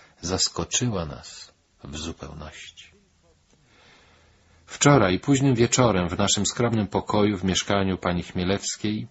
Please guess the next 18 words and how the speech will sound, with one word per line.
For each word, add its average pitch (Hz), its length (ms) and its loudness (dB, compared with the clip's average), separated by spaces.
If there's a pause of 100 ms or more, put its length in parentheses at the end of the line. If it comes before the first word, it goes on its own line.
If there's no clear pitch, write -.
(320)
Polki 117 540 2
z 87 140 -4
Litwy, 95 540 -6 (1120)
zjawili 123 460 2
się 123 120 2
dwaj 123 220 4
harcerze 104 480 2
polscy 101 420 -2
z 82 100 -2
Litwy, 107 300 -4
kurierzy 107 480 0 (120)
do 98 360 0
obozów, 90 600 0
Tadeusz 98 600 0
Butler 101 520 -2
i 95 280 -4 (400)
Tadeusz 95 760 0 (560)
Kognowicki, 92 960 -2